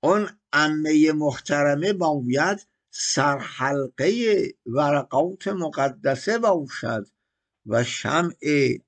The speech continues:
افروخته در انجمن مخدرات منجذبه در کتاب علیین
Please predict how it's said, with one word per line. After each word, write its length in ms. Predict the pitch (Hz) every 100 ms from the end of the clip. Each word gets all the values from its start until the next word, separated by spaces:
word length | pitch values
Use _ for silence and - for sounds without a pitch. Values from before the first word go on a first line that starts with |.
| -
افروخته 1160 | 120 123 - 120 117 107 - - 113 135 135 - _ _ _ -
در 300 | 117 117 113 -
انجمن 800 | 110 113 98 101 107 117 151 147 131 -
مخدرات 1160 | 104 110 - 113 98 98 110 113 147 208 165 - 135 131 131 _ _ _ _ -
منجذبه 1120 | 107 117 107 101 117 101 104 98 110 139 139 _ _ -
در 240 | 110 156 160
کتاب 640 | 151 160 156 156 151 139
علیین 1300 | 160 139 160 160 147 156 147 127 135 185 208 190 160